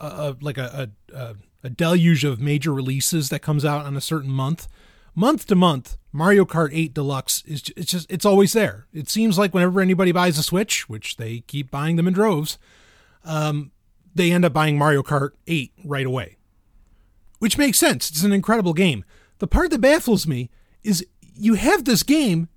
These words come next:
that clearly sells gangbusters to this day, gets played gang-, and they've gotta have the metadata for that. You know, like, gets played like crazy to this day, and you don't, you won't release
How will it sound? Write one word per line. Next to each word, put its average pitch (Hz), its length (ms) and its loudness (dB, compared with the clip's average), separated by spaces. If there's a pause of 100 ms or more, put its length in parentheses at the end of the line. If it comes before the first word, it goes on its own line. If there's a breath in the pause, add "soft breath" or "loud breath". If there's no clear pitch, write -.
(140)
that 226 260 -2
clearly 320 640 4
sells 262 460 2
gangbusters 214 680 0
to 226 120 2
this 180 140 -2
day, 175 180 0
gets 285 220 -2
played 262 540 0
gang-, 233 260 0
and 180 140 2
they've 165 140 0
gotta 190 220 2
have 139 180 0
the 131 60 -4
metadata 117 440 -6
for - 100 -18
that. 98 220 -14 (520 soft breath)
You 214 100 0
know, 185 200 0 (760)
like, 196 260 -8
gets 262 160 0
played 285 380 2
like 180 140 0
crazy 202 420 4
to 277 180 4
this 240 200 0
day, 156 460 -2 (2000)
and 226 480 2
you 175 180 2
don't, 254 260 0
you 202 140 2
won't 254 180 0
release 247 380 2